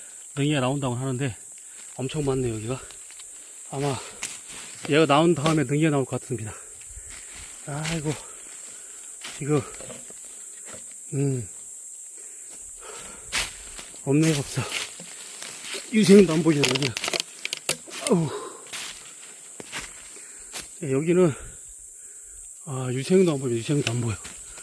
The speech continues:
아, 밀버섯들만,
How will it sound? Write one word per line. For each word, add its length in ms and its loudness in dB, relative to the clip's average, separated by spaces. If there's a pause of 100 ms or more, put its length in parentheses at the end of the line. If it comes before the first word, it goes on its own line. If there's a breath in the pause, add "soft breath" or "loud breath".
(3250 loud breath)
아, 200 -6
밀버섯들만, 840 6